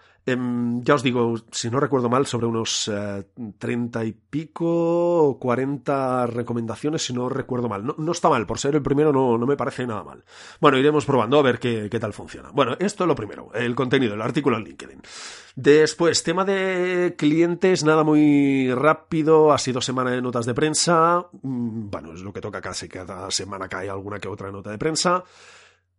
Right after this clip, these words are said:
Una nos funcionó especialmente bien y le tengo especial cariño porque es un tema de actualidad y,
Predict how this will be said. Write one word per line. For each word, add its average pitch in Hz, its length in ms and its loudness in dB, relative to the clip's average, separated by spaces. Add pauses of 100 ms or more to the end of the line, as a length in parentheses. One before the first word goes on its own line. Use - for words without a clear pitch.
(140)
Una 185 300 6
nos 185 180 0
funcionó 160 380 -2
especialmente 165 560 0
bien 175 180 2
y 156 60 2
le 135 100 0
tengo 170 140 0
especial 170 380 0
cariño 180 320 2
porque 143 180 -4
es - 100 -6
un 156 300 -2
tema 160 180 0
de 165 100 4
actualidad 156 440 2
y, 165 260 0